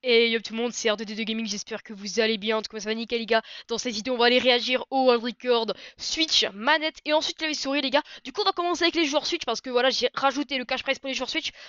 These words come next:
Du coup, on va commencer directement, voir co-, ce que ça donne. Donc la chaîne est un, le nom de la chaîne est un peu bizarre, mais du coup, n'hésitez pas à vous abonner à sa chaîne. Elle sera en description de la vidéo, comme toutes les chaînes qui auront fait les World Records. Du coup, on va commencer directement. Ro-, Rocker Switch les gars,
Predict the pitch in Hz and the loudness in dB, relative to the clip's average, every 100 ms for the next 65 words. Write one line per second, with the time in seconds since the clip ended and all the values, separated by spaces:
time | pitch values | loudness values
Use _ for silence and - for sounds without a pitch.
0 | - 226 302 277 269 269 285 285 294 277 | -18 -10 0 2 2 -2 -4 -6 -4 -4
1 | 294 254 - 262 - 311 226 247 349 - | -2 -4 -4 -10 -8 -4 0 2 2 -4
2 | - - 247 294 302 349 320 - - 269 | -18 -16 -4 0 2 0 -2 -4 -4 -6
3 | 311 294 311 262 294 269 269 311 254 254 | -2 -2 0 -2 -4 -6 -2 -2 -2 -8
4 | 302 254 - 277 262 254 262 254 240 302 | -10 -8 -2 0 0 0 0 0 -2 -2
5 | 294 - - 220 - 208 262 - 320 311 | -4 -12 -8 -2 2 2 2 -2 -6 -2
6 | 285 247 240 311 254 240 - 320 311 302 | 0 0 -2 -4 -4 -8 -12 -6 -4 -4
7 | 285 240 - 277 262 269 254 247 240 - | -6 -12 -8 -2 -2 0 0 0 -2 -4
8 | 311 196 - - - - 269 - 440 392 | -6 -8 -18 -18 -18 -10 -6 2 2 2
9 | 370 359 339 320 311 440 _ _ - - | -2 -2 -4 -4 -6 -6 _ _ -10 2
10 | 359 - - 247 339 - 254 - - - | 2 2 -2 -2 0 2 0 0 -2 0
11 | 285 330 | 0 -2